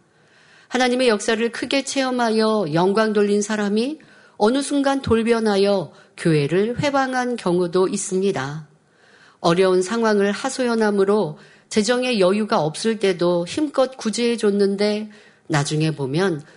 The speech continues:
은혜를 원수로 갚기도 했지요. 그러나 이런 사람들에 대해서도 원로 목사님께서는 단에서 이름을 드러내어 말해본 적이 없으십니다. 그랬다가 더한 악을 바라거나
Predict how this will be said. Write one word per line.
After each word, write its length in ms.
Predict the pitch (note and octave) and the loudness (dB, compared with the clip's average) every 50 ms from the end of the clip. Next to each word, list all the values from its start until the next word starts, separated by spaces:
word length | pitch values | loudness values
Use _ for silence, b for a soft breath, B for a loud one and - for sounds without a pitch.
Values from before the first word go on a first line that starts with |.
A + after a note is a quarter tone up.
| B B _ | B B _
은혜를 500 | G3 F#3+ F#3+ F#3+ F#3 F3 D#3+ F3 F3 E3 | 0 2 2 2 0 0 0 0 0 0
원수로 540 | D#3+ - D3+ D#3+ F3 F#3+ - - A3 A3 G#3+ | 0 0 0 0 0 -2 -2 -2 -2 -2 -4
갚기도 460 | - - D3+ - - - D#3+ D3+ D#3+ | -4 -8 -12 -10 -6 -8 -4 -4 -2
했지요. 640 | E3 G3+ G#3+ - - - F3 C#3+ C#3 C#3 D3 D#3 D3+ - _ _ _ _ _ _ _ _ _ _ _ _ | -4 -4 -6 -8 -4 -2 -2 -2 -2 -6 -8 -10 -12 -16 _ _ _ _ _ _ _ _ _ _ _ _
그러나 540 | - C#3+ C#3+ C3 B2+ C3+ C#3+ D3 C#3 C3 B B B B B B B | -8 -6 -4 -2 -2 -2 -2 -2 -4 -6 B B B B B B B
이런 300 | - G#3+ A3 A#3+ A#3+ A#3+ | 2 2 4 4 2 0
사람들에 480 | A#3+ B3 A#3+ A#3+ A#3+ A3 G#3+ A3+ A3 | -2 -2 -2 0 0 0 0 0 0
대해서도 760 | A3 G#3+ F3+ F3 F3+ F3+ F3+ - E3+ D#3 F#3+ G#3+ G#3 D#3+ D3 D3 B B B B B | 0 0 0 0 0 0 0 -2 -2 0 0 -2 -2 -4 -8 -12 B B B B B
원로 360 | - E3+ D#3+ E3 E3+ F3 F3 | 0 2 2 4 4 4 2
목사님께서는 1120 | E3+ D#3+ D3+ D3+ - E3 D#3+ D#3+ D#3 D#3 D#3 D#3+ D#3 - D#3 D3+ D3 F3 G3+ B3+ C#4 B B B B B B B | 2 0 -2 -2 -2 0 0 0 0 0 0 -2 -2 -2 -4 -2 0 0 0 -2 -4 B B B B B B B
단에서 640 | - F3+ F3+ F#3+ G3+ A3 G#3+ - A3 G#3+ G#3 E3+ D3 | -2 0 2 2 2 2 0 0 0 0 2 0 0
이름을 460 | - G3 G3+ A3 A3 G#3+ A3 A3 A3 | 0 -2 0 2 2 2 2 0 0
드러내어 720 | G#3+ - G3 F#3 F#3 F3+ F3+ D#3+ D#3 D#3 D#3 D#3 D#3 D3+ - - | 0 0 0 2 2 2 0 0 0 0 0 -2 -2 -4 -6 -4
말해본 480 | B2+ C3+ D3 E3 F#3+ F3+ F#3+ F3+ F3+ | -6 -2 0 -2 0 0 0 -2 -2
적이 280 | D3+ D#3 C#3+ B2+ - D#3 | -2 -4 -4 -4 -4 -4
없으십니다. 960 | B2+ C#3 - - - G3 - - E3+ E3 F3 E3+ D#3 C#3+ C#3 C#3+ C#3+ D3+ D3 _ _ _ b b b b b b b b b b b b b | -4 -4 -6 -6 -4 -4 -2 -2 -2 -2 -2 -2 -4 -6 -8 -8 -12 -14 -18 _ _ _ b b b b b b b b b b b b b
그랬다가 600 | - G#3+ G#3 G3+ G3+ G3+ G3 F3+ F3 F3+ F3 E3+ - _ | 0 2 2 2 2 0 -2 0 2 0 0 0 -4 _
더한 400 | - - F#3+ G3+ G#3+ A#3 A3+ G#3 | -2 0 2 2 2 2 2 0
악을 380 | E3 D3 D#3 D#3 F#3 F#3 F#3 F3+ | 0 -2 -2 0 0 0 0 -2
바라거나 800 | - D#3+ D#3 E3 E3 D#3 D#3 D3+ D3 D#3 D3+ D3+ C3+ C3+ C#3 | -4 -4 -2 -2 -2 -2 -2 -2 -2 -2 -2 -4 -6 -8 -14